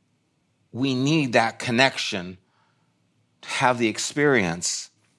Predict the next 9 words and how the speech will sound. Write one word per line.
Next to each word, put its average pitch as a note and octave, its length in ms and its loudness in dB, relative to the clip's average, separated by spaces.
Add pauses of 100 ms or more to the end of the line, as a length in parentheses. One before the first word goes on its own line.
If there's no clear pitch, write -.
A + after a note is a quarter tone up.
(500)
of G#2 240 2
the G#2 80 2
holy. A2+ 640 0 (3250)
It's - 300 0
so F#3+ 420 6 (1900)
interesting D3+ 640 2
to A2+ 120 -2
me G#2+ 220 6
that G2+ 400 4